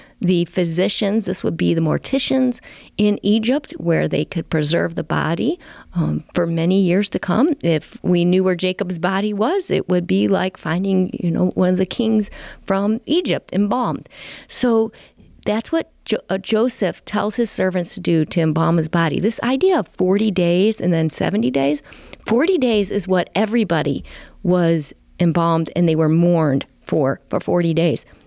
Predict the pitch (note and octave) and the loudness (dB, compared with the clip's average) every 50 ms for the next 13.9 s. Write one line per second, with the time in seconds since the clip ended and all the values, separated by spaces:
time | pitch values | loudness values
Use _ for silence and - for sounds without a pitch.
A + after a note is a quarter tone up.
0 | _ - - G3 - - - - F3 - - G3+ G3 G#3+ G#3+ G#3+ G3+ D#3+ - - | _ -4 -2 -2 -2 -2 -4 -4 -4 -2 0 0 0 2 2 0 -2 -4 -6 -8
1 | D#3+ - B2+ C#3+ D#3 D3+ E3+ C4 D4+ - - - - G3 F3+ - - - F3+ F#3+ | -10 -6 -2 0 2 2 2 0 0 -2 -4 -2 0 0 2 2 0 0 2 2
2 | F#3 F#3 F#3 F3 F3+ F3 E3+ E3+ - - - - - - E3 - - - F3 F3+ | 2 2 2 2 2 2 0 0 -4 -8 -18 -10 -6 -6 -6 -6 -4 -4 -2 0
3 | F#3+ G3+ A3 A3 A3 A3 - - - - - - E3 - - - - G#3 G3+ G#3 | 0 2 0 0 0 -2 -8 -16 -20 -16 -8 -6 -4 -4 -4 -2 0 2 2 4
4 | A3+ A#3+ C#4 D4+ - _ _ _ - - G3 - F3+ E3+ - - - - G3 F#3 | 4 4 2 0 -2 _ _ _ -2 -2 0 2 0 0 0 0 -2 0 0 2
5 | F3+ F3+ F3 E3 D3+ C#3 C#3 C#3 C3+ C3 - - - - F#3 F#3 - - F#3 D#3+ | 2 2 2 2 2 2 2 2 2 0 0 -2 -2 0 0 2 2 2 2 2
6 | F3 E3 D#3+ C3+ C3 - - F#3 G#3 A3 - - F#3 D#3+ D3+ C#3+ - - - F3+ | 4 4 2 2 0 0 0 0 0 0 0 -2 -2 -2 -2 -4 -4 0 2 2
7 | F3 F3 F3 E3+ E3 D#3+ D3 C#3 - D3+ C#3+ C#3 D3+ D3+ D#3+ - - D3 - - | 4 4 4 4 4 4 2 2 0 -2 -2 0 0 0 0 0 -2 -4 -4 -4
8 | - - E3+ E3 E3 E3 D#3 D#3 C#3 D3 C#3 - - - - - - - - - | -4 -2 -2 0 0 0 0 -2 -2 -2 -2 -4 -4 -8 -12 -20 -20 -20 -20 -20
9 | - - G3+ C4 D4 C#4 - - B3 A#3 F#3+ E3 - - F#3 F3 F3 E3+ - - | -12 -6 -2 -2 -2 -2 -2 0 0 2 2 0 0 -2 -2 -2 -2 -4 -4 -4
10 | - F3 E3 D#3+ D#3+ D#3 D3 C3+ - D3 C#3+ D#3+ C#3 C#3+ C#3 C#3 - C#3 C3+ - | -2 0 0 2 2 2 2 2 0 0 2 2 2 2 0 0 0 0 0 0
11 | C3+ C#3+ F3 E3+ E3 D#3 - E3+ E3 - - F#3 - E3+ D3+ C#3+ C#3+ - D3+ D3 | 0 0 0 0 0 0 0 -2 -2 -2 -6 -4 0 0 0 2 0 0 0 -2
12 | D#3 C#3 - - - F3 D#3 D#3 D3+ D3+ D3 - D#3 D3 C#3 - - D#3+ D3 C#3+ | -2 -4 -6 -4 -2 -2 0 0 0 -2 -2 -2 -2 0 0 2 2 2 2 2
13 | D3+ E3+ - - F3+ F3+ E3 - - D#3 D#3 - C#3 - - - - | 0 0 -2 0 0 0 0 0 0 0 0 2 0 0 -2 -4 -8